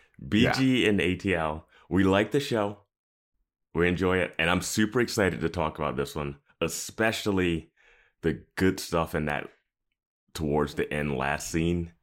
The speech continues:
Speaker 1: and some of the
Speaker 2: Mm-hmm.
Speaker 1: awkwardness <laughs> in that last scene. I can't wait to talk about it. We're super excited. We like Buffy. I'm drinking out of a Buffy mug that we
Speaker 2: Yeah.
Speaker 1: got from our wish list, which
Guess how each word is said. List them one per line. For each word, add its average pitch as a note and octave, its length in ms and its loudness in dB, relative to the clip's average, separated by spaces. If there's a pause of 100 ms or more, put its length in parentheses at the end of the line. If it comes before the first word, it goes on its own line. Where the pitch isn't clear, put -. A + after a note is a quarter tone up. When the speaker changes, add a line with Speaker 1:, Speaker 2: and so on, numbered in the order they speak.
(340)
Speaker 1:
and C#2+ 180 -2
some D#2 280 0
of G2 100 6
the F#2 80 4
Speaker 2:
Mm-hmm. E2+ 180 -2
Speaker 1:
awkwardness - 680 -6
<laughs> - 60 -20
in C#2+ 140 0
that C2 180 -6
last B1+ 340 -4
scene. - 240 -10 (420)
I D#2+ 140 2
can't F2 360 4
wait C#2+ 180 6
to A1+ 40 0
talk A#1+ 220 -4
about A1+ 160 -4
it. - 60 -14 (120)
We're E2 120 2
super A#2+ 260 2
excited. F#2+ 460 2 (540)
We A2 180 4
like A2 200 4
Buffy. F2+ 400 -2
I'm D#2 120 -2
drinking F2+ 340 2
out E2 140 0
of C#2+ 80 -4
a C2 80 -2 (120)
Buffy E2 300 -2
mug D2+ 400 -2 (260)
that C2+ 180 -4 (400)
we D2 100 -2
Speaker 2:
Yeah. D2+ 100 0
Speaker 1:
got D2+ 260 0
from C#2 160 -4
our A#1 120 -2
wish E2+ 300 -2
list, F2 280 -4
which - 280 -10